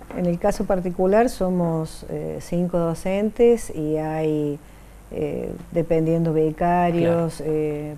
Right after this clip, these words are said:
Speaker 1: pasantes, eh, ayudantes, eh, trabajos finales del, dentro de la carrera.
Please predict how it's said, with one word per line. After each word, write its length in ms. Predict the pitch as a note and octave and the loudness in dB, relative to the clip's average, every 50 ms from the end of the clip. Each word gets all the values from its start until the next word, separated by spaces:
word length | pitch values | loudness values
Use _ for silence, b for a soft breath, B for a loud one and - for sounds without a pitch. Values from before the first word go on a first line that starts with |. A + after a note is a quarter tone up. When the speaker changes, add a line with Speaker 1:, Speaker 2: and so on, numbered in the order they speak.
| - - | -10 -8
Speaker 1:
pasantes, 1120 | - D3+ D3+ - - - F3 F3 F3 E3+ E3+ E3+ D#3+ - E3 D#3 D3+ D3+ D3 - - - | -6 -6 -6 -4 -2 -2 0 0 0 0 0 -2 -2 0 0 0 0 0 -2 -6 -10 -12
eh, 340 | C#3+ C#3 C#3 C#3 C#3+ C#3 C#3 D#3+ B B B B B B B B B - | -10 -10 -10 -10 -10 -10 -12 -14 B B B B B B B B B -6
ayudantes, 500 | - D#3+ D3 D#3 E3 E3 D#3+ - E3+ D#3+ - | -4 -2 0 2 2 2 0 0 -2 -2 -2
eh, 180 | E3 E3 D#3 D3+ - | -2 -2 -2 -2 -2
trabajos 420 | E3 D#3 D#3+ E3 D#3+ - E3 - | 0 0 0 0 0 -2 -6 -6
finales 580 | - D#3+ D#3 E3+ F#3+ G3 F#3 F3+ E3+ E3 D#3+ D#3 | -4 -2 0 0 2 2 2 2 2 0 -2 -4
del, 220 | D3+ C#3 C#3 C#3+ | -4 -6 -6 -4
dentro 240 | D3+ D3+ D3 - D3 | -6 -6 -4 -6 -6
de 80 | D3 | -6
la 80 | C#3+ D3 | -6 -6
carrera. 520 | D3 - D3+ D#3+ E3+ F#3+ G3+ G#3+ A#3 A#3+ | -8 -6 -6 -2 0 2 2 4 2 0